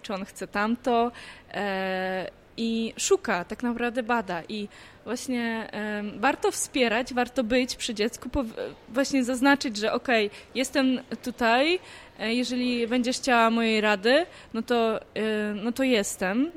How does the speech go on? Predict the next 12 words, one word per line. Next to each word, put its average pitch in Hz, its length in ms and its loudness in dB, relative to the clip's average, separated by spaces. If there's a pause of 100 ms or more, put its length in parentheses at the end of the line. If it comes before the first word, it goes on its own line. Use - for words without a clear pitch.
E, 196 480 -2
jeżeli, 240 540 0
em, 208 500 -4
będziesz 226 280 -2
chciała 220 320 0
wsparcia, 247 640 0
to 302 140 -6
też 233 200 -4
jestem. 269 440 -2 (340)
Nie 262 100 0
naciskam, 269 840 -2
ale 254 360 0